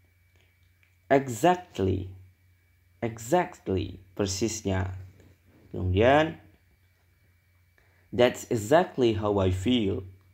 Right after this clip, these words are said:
"That's exactly how I feel." Itulah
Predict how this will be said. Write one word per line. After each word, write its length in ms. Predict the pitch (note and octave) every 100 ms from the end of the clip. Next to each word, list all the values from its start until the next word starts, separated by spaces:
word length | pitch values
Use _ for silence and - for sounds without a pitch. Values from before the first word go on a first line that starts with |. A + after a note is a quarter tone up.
| _ _ _ _ _ _
"That's 320 | A2+ A2 - -
exactly 880 | B2 F#2 G#2+ E3+ - - G2+ G#2 G2
how 240 | G2 F#2
I 160 | F#2+ F#2
feel." 480 | - C3 G#2+ G2 - - _ _ _ -
Itulah 480 | F#2+ E3+ F3 D3+